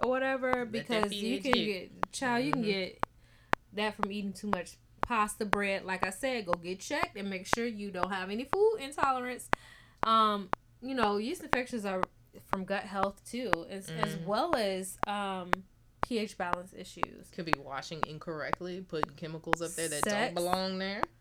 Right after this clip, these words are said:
Speaker 1: Sex can
Speaker 2: Yeah.
Speaker 1: cause it. Um, like, anything can happen.
Speaker 2: Mm-hmm.
Speaker 1: Like, your body may be sensitive, 'cause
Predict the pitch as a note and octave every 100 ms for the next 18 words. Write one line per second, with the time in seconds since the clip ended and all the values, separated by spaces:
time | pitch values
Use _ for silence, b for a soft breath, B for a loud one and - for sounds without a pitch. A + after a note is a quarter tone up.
0 | - - - F#3 A#3 - - C4+ A#3+ A#3
1 | A3+ A3+ A3 A3 A3 - G#3 G#3 G3+ G3
2 | F#3+ F#3 F#3 - - - - - - -
3 | - - - - _ - G3 G3 F#3+ F#3
4 | - - - - A#3 D#4 A4 F4+ G3 F3
5 | F#3 G#3 G#3 F3+ F3 F3+ - G3 - D#3+
6 | D3 D#3+ D#3+ G#3 G#3 G3+ A3 A3 A#3 A#3+
7 | A#3+ A3 A#3 - A#3+ A#3 A3 G#3+ - A3+